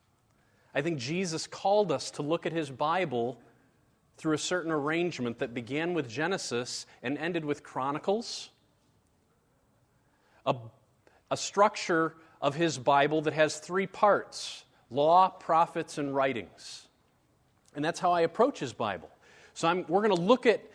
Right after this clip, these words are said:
this structure today. Okay, so pray with me, and then we will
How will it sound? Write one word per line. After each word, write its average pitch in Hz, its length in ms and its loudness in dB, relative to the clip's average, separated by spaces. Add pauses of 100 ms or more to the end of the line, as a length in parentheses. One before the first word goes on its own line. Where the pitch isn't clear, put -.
(280)
this 190 600 0 (640)
structure 196 580 4
today. 117 560 0 (3250)
Okay, 135 400 4
so 147 240 4
pray 202 260 6
with 214 220 6
me, 139 300 0 (400)
and 139 160 -2
then 165 160 2
we 165 140 6
will 147 520 8